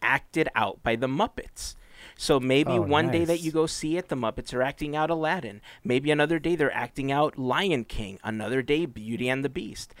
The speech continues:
Speaker 1: And so they have all of these different stage shows that they're putting on for this live stream of the Muppet Show. Uh, the other thing is, I wanna start bringing in old and new artists and have these cameos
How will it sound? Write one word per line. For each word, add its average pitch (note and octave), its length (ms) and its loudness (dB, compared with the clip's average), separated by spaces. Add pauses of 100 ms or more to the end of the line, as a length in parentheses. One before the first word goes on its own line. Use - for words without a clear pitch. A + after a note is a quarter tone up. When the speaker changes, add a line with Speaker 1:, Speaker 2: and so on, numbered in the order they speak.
(220)
Speaker 1:
And C3 160 0
so D#3+ 200 -2
they D#3 140 -6
have D3+ 340 -6 (100)
all D#3 400 -4
of F3+ 100 0
these D#3+ 220 -10
different D#3+ 320 -6
stage E3+ 320 -6
shows A2 480 -4 (300)
that B2 200 -2
they're C3+ 120 -2
putting C3+ 340 0
on B2+ 200 0
for A#2 140 -4
this A#2+ 280 0
live B2 500 0
stream A2 600 -6 (100)
of A2 320 0
the A#2 100 0
Muppet C#3+ 400 0
Show. - 460 -10 (840)
Uh, A#2+ 320 6
the C3 160 2
other D#3 160 4
thing D#3+ 220 -4
is, D#3+ 280 -4
I B2+ 100 6
wanna B2 280 2
start D3 260 -2
bringing D3 340 -2
in D3 220 0 (100)
old B2 360 0
and C#3 180 -2
new C#3+ 260 -2
artists A2+ 400 -6
and B2+ 140 -2
have C3 260 -4
these C#3 220 -6
cameos C3+ 960 -2